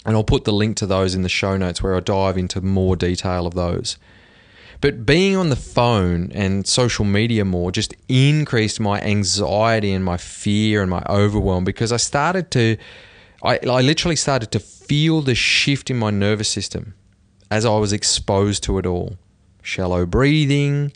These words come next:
and creating and believing unhelpful and disempowering thoughts,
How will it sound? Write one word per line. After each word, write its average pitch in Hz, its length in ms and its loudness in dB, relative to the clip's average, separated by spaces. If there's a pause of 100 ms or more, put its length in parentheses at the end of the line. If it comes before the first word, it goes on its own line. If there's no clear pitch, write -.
(300)
and 92 600 -4
creating 104 560 2
and 98 120 0
believing 104 600 0 (140)
unhelpful 110 640 -2
and 95 160 -2
disempowering 98 760 -2
thoughts, - 800 -2